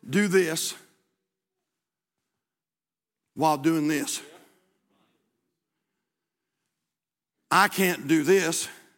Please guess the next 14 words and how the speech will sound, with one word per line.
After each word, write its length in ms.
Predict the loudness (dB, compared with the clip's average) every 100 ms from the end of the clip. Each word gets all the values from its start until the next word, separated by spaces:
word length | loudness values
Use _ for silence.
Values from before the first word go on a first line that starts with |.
| _ _ _ _ _ _ _ _ _ _ _
when 160 | -4 -2
I'm 100 | 0
not 220 | 0 0
doing 200 | 2 2
this. 360 | 2 0 -4 -10 -14 -20 _ _ _ _ _ _ _ _ _ _ _ _ _ _ _ _ _ -20 _ 2
I 200 | 2 2
definitely 500 | 4 4 4 2 0
can't 340 | 0 0 2
do 140 | 2
this 440 | 4 2 2 2 0 -2 -8 -14 -18 _ _ _
while 180 | 2 4
I'm 220 | 4 4
doing 240 | 2 0 2
this. 360 | 2 0 -4